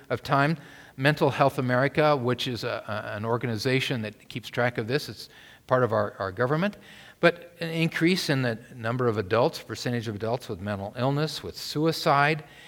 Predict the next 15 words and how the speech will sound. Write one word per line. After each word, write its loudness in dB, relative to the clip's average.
and -4
especially -6
youth. -8
Between -2
two -2
thousand 2
fourteen -4
and -6
two -4
thousand 0
nineteen, -4
there's -8
almost -2
a -2
doubling -8